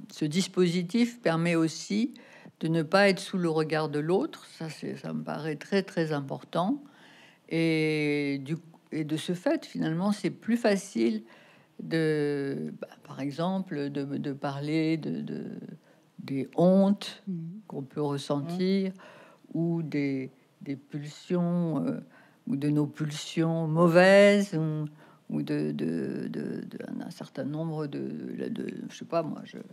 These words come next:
Speaker 1: je prends n'importe laquelle, de la jalousie, ou, ou du sentiment d'être une, euh, d'être un moins que rien. Tout ça peut, peut venir beaucoup plus, on peut le dire sur le divan, on pourrait beaucoup plus difficilement le dire,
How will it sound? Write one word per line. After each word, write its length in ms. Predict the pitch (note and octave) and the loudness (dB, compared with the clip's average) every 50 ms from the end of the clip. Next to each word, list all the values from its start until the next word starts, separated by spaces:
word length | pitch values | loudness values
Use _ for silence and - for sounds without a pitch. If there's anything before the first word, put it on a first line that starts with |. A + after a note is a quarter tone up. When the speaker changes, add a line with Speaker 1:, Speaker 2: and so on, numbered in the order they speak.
| D#3 | -18
Speaker 1:
je 100 | - - - _ - | -18 -18 -20 _ -16
prends 100 | - - | -12 -10
n'importe 340 | - - - C#3 - - - | -10 -10 -10 -10 -12 -12 -12
laquelle, 480 | C3+ C#3 C#3 - D#3 D#3+ E3+ F3 D#3+ | -12 -12 -10 -8 -4 -2 -2 -2 -4
de 80 | C#3+ C3+ | -4 -6
la 180 | - - C3+ | -4 -4 -4
jalousie, 1000 | C3+ C3 D3 C#3+ C#3+ C#3+ D3+ D3 C#3+ D3 D3 E3+ F#3 G3 G#3 G#3+ A3 A3 A3 A3+ G#3 | -4 -4 -6 -6 -6 -6 -6 -6 -8 -6 -6 -2 0 0 2 2 2 0 0 0 0
ou, 140 | F3 E3 D#3+ - - - - - - - - _ | 0 -2 -4 -6 -12 -18 -20 -20 -20 -20 -12 _
ou 80 | - D3+ | -8 -8
du 160 | C#3+ D3 D#3 | -6 -6 -8
sentiment 640 | - - E3 D#3 D3 C#3+ - D3+ D3 D#3 E3 E3+ E3+ | -8 -6 -6 -4 -4 -4 -6 -6 -4 -4 -2 -2 -2
d'être 320 | D#3 D3+ C#3 F#3+ - - | -2 -2 -4 -4 -4 -2
une, 640 | C#3 C#3 C#3+ C#3 C#3 C#3 C3+ C3+ C3+ C3+ C3+ C3+ C3+ - - - - - - - - - _ | 0 4 6 6 6 8 8 8 6 6 4 2 0 -4 -12 -20 -20 -20 -20 -20 -20 -16 _
euh, 360 | - B2+ B2+ C#3 C#3 C3 - - | -8 -6 -6 -4 -4 -4 -4 -2
d'être 320 | D3+ D3+ C#3+ C#3+ - - | -2 -2 -2 -2 0 0
un 60 | C#3+ | 2
moins 240 | C#3+ D3 D3+ D3+ D3+ | 2 4 4 4 4
que 100 | D3 - | 4 2
rien. 340 | D#3 C#3 D3+ D#3+ F3+ G3+ G#3 | 2 2 4 6 8 8 8
Tout 120 | G3+ G#3 G3+ | 8 6 4
ça 180 | - - A#3 | 6 6 6
peut, 300 | A#3 A#3 F#3+ F#3+ F3 - | 6 6 6 6 6 4
peut 180 | - - - E3+ | 2 0 0 0
venir 420 | E3+ D#3+ F3 F3 F3+ F#3 G#3 G#3 | 4 6 6 6 6 6 6 6
beaucoup 340 | F3+ E3+ F3 F#3+ F#3 - F#3 | 6 4 4 2 2 -2 -4
plus, 580 | F3 - - F3 F3 F3+ F3+ F3+ - - - - - | -6 -4 -2 0 2 2 2 2 0 0 -4 -4 0
on 120 | E3 D#3+ | 0 0
peut 220 | D3+ - - A3+ A3 | 2 4 6 8 10
le 160 | G3 F#3 F3 | 10 10 10
dire 400 | F3 C#3+ E3 G3 G#3 A#3 A#3 A#3 | 8 6 2 4 4 4 2 0
sur 180 | - - F3 | 0 0 2
le 160 | E3 E3 D#3 D#3 | 2 2 2 0
divan, 400 | C#3+ C3+ C3+ C3 D#3 F#3 B3 D4+ | -2 -4 0 2 2 4 4 4
on 160 | C#4+ A3+ D#3 | 2 2 0
pourrait 360 | C3 - - - C#3+ C#3 C#3 | -2 -4 -6 -6 -6 -6 -6
beaucoup 340 | - C#3 C3+ G#3 G#3 - - | -6 -2 0 0 0 0 -2
plus 220 | F3 F3+ - G3+ G3 | -6 -4 -4 -2 -2
difficilement 720 | F3 E3+ D#3 - E3 C#3+ - - - D#3 D#3 D#3+ E3+ F#3 | -2 -2 -4 -6 -8 -10 -8 -6 -2 0 0 2 2 4
le 160 | F#3 E3+ D3 | 4 4 2
dire, 340 | D3 C#3+ D3+ F#3 G#3 A3 C4+ | 0 0 0 4 4 4 4